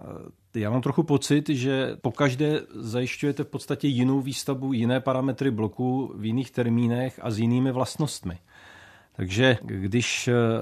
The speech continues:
jsem tohleto sledoval, tak jsem si říkal, tak dobře, poučme se od toho, co udělali sousedi špatně, že jo. Bulhaři, eh,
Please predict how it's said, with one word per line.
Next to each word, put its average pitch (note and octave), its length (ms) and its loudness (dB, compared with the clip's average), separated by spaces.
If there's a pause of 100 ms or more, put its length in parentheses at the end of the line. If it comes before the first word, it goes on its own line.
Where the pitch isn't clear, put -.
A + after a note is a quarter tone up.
(140)
jsem B2 200 -4
tohleto C3+ 320 2
sledoval, C3 560 6
tak D3 180 -4
jsem C#3 100 0
si - 120 -4
říkal, D3 240 0
tak C#3 120 -2
dobře, C3+ 220 0
poučme A#2+ 400 2
se D3+ 120 -2
od C3+ 180 0
toho, C#3 160 2
co C#3 180 -2
udělali C3 320 0
sousedi C#3 420 -2
špatně, A2 400 -2
že F2+ 100 -8
jo. F2 60 -8
Bulhaři, A2+ 600 0
eh, A2+ 160 -4